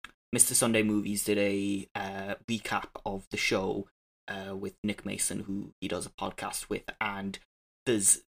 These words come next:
an ongoing bit at the very beginning that goes on for, like, two minutes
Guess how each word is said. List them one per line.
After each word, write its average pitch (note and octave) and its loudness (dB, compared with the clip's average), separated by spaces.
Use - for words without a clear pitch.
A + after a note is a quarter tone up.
an A2 4
ongoing A#2 2
bit A2 2
at A2 -4
the A2 -4
very G#2 2
beginning G#2 0
that G2+ -4
goes G#2+ 0
on G#2 0
for, - -8
like, G#2 -2
two B2 0
minutes G#2 6